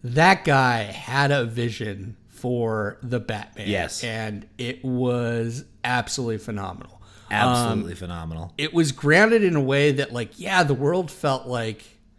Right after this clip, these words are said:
Speaker 1: different from ours, but this is shit that could actually happen.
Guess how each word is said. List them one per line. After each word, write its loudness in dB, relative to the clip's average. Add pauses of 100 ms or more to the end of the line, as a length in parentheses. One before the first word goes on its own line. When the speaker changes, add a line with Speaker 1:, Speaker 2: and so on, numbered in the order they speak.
(1000)
Speaker 1:
different 0
from -2
ours, -4
but -4 (720)
this 0
is 0
shit -2
that -4
could -6
actually -8
happen. -8